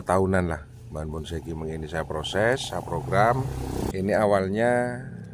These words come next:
dari pecah batang ukuran setir sepeda motor. Dari pecah empat,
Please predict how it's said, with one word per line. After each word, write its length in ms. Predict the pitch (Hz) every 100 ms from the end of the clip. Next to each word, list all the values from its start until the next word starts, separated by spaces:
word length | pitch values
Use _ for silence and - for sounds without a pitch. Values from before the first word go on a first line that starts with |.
| 90
dari 560 | 95 90 90 95 95
pecah 320 | 95 90 95 92
batang 640 | 90 87 - 113 117 113
ukuran 880 | 113 87 104 107 110 110 110 107 104
setir 480 | 104 - 120 107 98
sepeda 320 | 98 98 98
motor. 480 | 101 90 95 73 73 - - - - - - - - -
Dari 240 | 90 87 87
pecah 240 | - 85
empat, 400 | 90 - 131 185